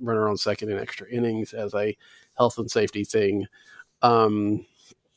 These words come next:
are all these agreements just gonna be kinda sorted out through that realm? Or are we just gonna, or is this another thing you think that the commissioner could just kind of implement?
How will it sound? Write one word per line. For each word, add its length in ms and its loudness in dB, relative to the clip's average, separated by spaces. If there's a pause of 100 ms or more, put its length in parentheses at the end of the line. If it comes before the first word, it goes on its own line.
(540)
are 160 2
all 220 6
these 180 8
agreements 420 4
just 160 0
gonna 160 2
be 400 0 (300)
kinda 280 0
sorted 300 4
out 280 4
through 220 -2
that 260 4 (420)
realm? 580 6 (480)
Or 380 8
are 180 6
we 140 6
just 220 2
gonna, 360 2 (280)
or 140 6
is 100 2
this 160 -2
another 240 4
thing 200 2
you 100 -2
think 220 0
that 100 -8
the 80 -8
commissioner 360 -2
could 160 -8
just 180 -6
kind 140 -4
of 180 -6 (460)
implement? 580 -2